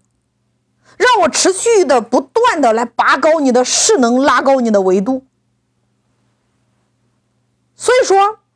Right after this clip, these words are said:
如果今天你是缺资源、缺人脉，线下你就要做跨圈层营销。什么意思呢？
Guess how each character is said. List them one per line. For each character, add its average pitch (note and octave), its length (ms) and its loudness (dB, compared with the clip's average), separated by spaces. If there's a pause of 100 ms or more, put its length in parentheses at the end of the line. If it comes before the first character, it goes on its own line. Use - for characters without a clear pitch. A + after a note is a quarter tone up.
(960)
如 D4 240 2
果 B4+ 180 0
今 F4 180 -2
天 F4 220 0
你 C4 100 2
是 D4+ 140 -2
缺 G#4 380 -2
资 A#4 280 0
源、 C#4+ 240 -2
缺 G#4 300 -2
人 B3 160 0
脉， F4 320 -2 (1200)
线 E4 380 -4
下 F4 300 -4 (1400)
你 A3+ 140 4
就 D#4+ 280 0
要 A3+ 160 2
做 A3 180 0
跨 - 420 -4
圈 A3 320 -2
层 G3 240 -4
营 F#3 200 -6
销。 F3+ 300 -6 (1000)
什 - 160 -4
么 G3+ 120 2
意 C#4+ 160 -2
思 C4 200 -6
呢？ A#3+ 200 -4